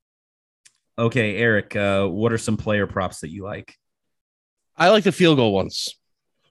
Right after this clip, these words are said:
Speaker 2: I feel, like I said, I think this is gonna be a field goal heavy game.
Speaker 1: Okay.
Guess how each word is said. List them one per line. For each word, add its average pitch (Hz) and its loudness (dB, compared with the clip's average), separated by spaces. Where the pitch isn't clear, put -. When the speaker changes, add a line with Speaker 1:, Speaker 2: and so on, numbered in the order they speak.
Speaker 2:
I 110 0
feel, - -6
like 120 0
I 113 2
said, 107 0
I 101 2
think 127 -4
this 113 -6
is 110 -10
gonna 104 0
be 104 2
a - -2
field 104 0
goal 92 0
heavy 101 -2
game. 110 -2
Speaker 1:
Okay. 113 -2